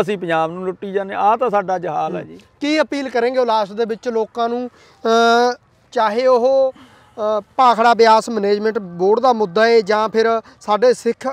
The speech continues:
Speaker 2: ਇਤਿਹਾਸ ਨਾਲ ਛੇੜਛਾੜ ਕੀਤੀ ਜਾ ਰਹੀ ਆ, ਬੱਚਿਆਂ ਨੂੰ ਕਿਤਾਬਾਂ 'ਚ ਗਲਤ ਛਾਪਿਆ ਜਾ ਰਿਹਾ ਪੜ੍ਹਾਉਣ ਦੇ ਲਈ,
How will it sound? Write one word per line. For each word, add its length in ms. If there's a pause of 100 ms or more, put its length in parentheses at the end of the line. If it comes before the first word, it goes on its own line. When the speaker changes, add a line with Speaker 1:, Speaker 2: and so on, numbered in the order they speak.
Speaker 2:
ਇਤਿਹਾਸ 480
ਨਾਲ 200
ਛੇੜਛਾੜ 360
ਕੀਤੀ 300
ਜਾ 180
ਰਹੀ 160
ਆ, 60
ਬੱਚਿਆਂ 340
ਨੂੰ 240 (280)
ਕਿਤਾਬਾਂ 440
'ਚ 120
ਗਲਤ 380
ਛਾਪਿਆ 360
ਜਾ 140
ਰਿਹਾ 100
ਪੜ੍ਹਾਉਣ 340
ਦੇ 100
ਲਈ, 200